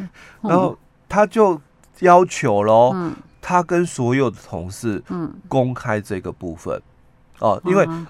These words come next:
Speaker 2: 而且哦，
Speaker 1: 嗯。
Speaker 2: 除了要公开以外哦，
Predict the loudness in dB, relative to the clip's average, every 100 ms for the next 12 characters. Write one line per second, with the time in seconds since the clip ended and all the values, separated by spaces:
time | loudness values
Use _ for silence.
0 | 0 0 2 2 4 4 0 -6 -10 -10
1 | -8 2 4 6 6 4 2 _ _ _
2 | _ 2 4 4 2 -2 0 0 0 4
3 | 6 6 4 2